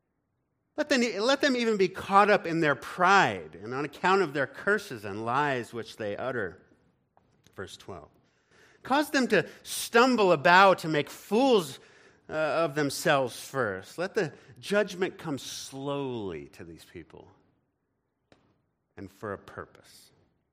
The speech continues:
What purpose? That my people will remember.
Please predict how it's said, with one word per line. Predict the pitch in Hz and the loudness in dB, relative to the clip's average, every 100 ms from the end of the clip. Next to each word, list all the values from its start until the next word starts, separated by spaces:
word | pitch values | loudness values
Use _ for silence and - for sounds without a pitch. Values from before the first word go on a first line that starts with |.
| _ _ _ _ _ _ _ _ _ | _ _ _ _ _ _ _ _ _
What | 107 113 - | -8 -8 -8
purpose? | 87 - - - _ _ _ _ _ _ _ _ _ _ _ _ | -16 -18 -20 -20 _ _ _ _ _ _ _ _ _ _ _ _
That | 104 110 | -12 -10
my | 104 | -8
people | 101 - 127 110 | -10 -12 -10 -10
will | 95 92 | -10 -12
remember. | 90 85 85 87 82 78 | -10 -14 -12 -16 -16 -20